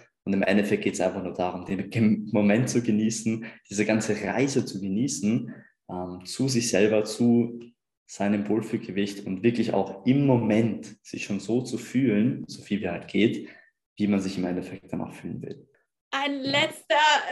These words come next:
Speaker 2: äh, Megatipp am Schluss. Vielen, vielen Dank, Christopher. Es war mir ein Fest, wirklich. Du bist ein Geschenk für die Welt. Vielen, vielen Dank, dass du
Speaker 1: Ja.
Speaker 2: hier,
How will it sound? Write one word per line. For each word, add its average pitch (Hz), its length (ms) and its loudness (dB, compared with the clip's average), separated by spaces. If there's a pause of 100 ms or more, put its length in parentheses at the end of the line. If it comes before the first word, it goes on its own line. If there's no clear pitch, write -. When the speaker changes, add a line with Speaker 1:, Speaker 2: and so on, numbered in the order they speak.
(280)
Speaker 2:
äh, - 80 -6
Megatipp 311 680 2
am 254 220 -2
Schluss. 302 640 -2
Vielen, 339 280 8
vielen 320 300 0
Dank, 269 240 0
Christopher. 277 800 -4
Es 247 180 -14
war 262 140 -2
mir 262 160 0
ein 240 100 -2
Fest, - 640 -8
wirklich. 277 540 -6 (420)
Du 240 80 -8
bist 262 160 -6
ein 254 140 0
Geschenk 233 340 -4
für 262 100 -8
die 220 200 -10
Welt. 214 400 -8 (140)
Vielen, 277 260 -6
vielen 240 280 -4
Dank, 226 300 -8
dass 226 180 -16
du 233 120 -8
Speaker 1:
Ja. 226 180 -6
Speaker 2:
hier, 226 280 -2